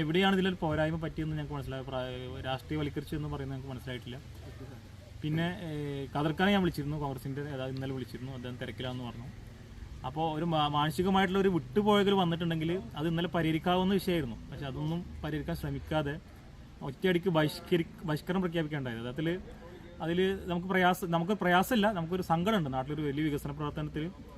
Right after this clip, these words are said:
ഇവർ പങ്കാളി, പങ്കാളികളായി സന്തോഷത്തിൽ നമ്മൾ പേ-, ഇതിൻ്റെ പേര് തന്നെ ഒരുമിച്ച് കൂ-, കൂടുന്ന സ്ഥലം അല്ലെങ്കിൽ ഹാപ്പിനെസ് പാർക്ക് എന്നാണ്. അത്തരത്തിലൊരു പരിപാടി ഉദ്ഘാടനത്തിന് രാഷ്ട്രീയം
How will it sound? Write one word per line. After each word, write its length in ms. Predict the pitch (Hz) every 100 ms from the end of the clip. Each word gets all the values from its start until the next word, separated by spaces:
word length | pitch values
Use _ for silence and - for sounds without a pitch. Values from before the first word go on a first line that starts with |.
| - - 139
ഇവർ 100 | 151 147
പങ്കാളി, 360 | 131 139 151 160 156 151 139
പങ്കാളികളായി 460 | 135 147 165 156 143
സന്തോഷത്തിൽ 400 | 139 147 143 135
നമ്മൾ 160 | 127 147
പേ-, 100 | 160 175 175 -
ഇതിൻ്റെ 180 | 151 165 160
പേര് 180 | 160 185
തന്നെ 120 | 190 170
ഒരുമിച്ച് 400 | 147 151 - - -
കൂ-, 180 | 180 190
കൂടുന്ന 200 | 170 160
സ്ഥലം 200 | - 139 147
അല്ലെങ്കിൽ 200 | 143 147
ഹാപ്പിനെസ് 280 | 135 160 147
പാർക്ക് 180 | 147 131
എന്നാണ്. 160 | 127 117
അത്തരത്തിലൊരു 380 | - 135 147 156
പരിപാടി 280 | 156 147 143 151
ഉദ്ഘാടനത്തിന് 420 | 139 139 - 151 - - - -
രാഷ്ട്രീയം 440 | 131 131 - 156